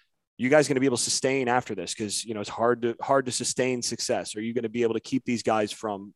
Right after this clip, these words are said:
getting too high?" And person I was talking to pointed over at Telvin Smith and J-,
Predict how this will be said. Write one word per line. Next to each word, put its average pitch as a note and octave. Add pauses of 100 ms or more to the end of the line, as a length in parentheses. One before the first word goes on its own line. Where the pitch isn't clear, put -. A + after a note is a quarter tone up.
getting A#2
too A#2+
high?" G#2 (920)
And A#2+ (480)
person C3+
I B2
was A#2
talking C#3+
to A#2+
pointed C#3
over A2+
at -
Telvin C#3
Smith C#3
and A#2+
J-, B2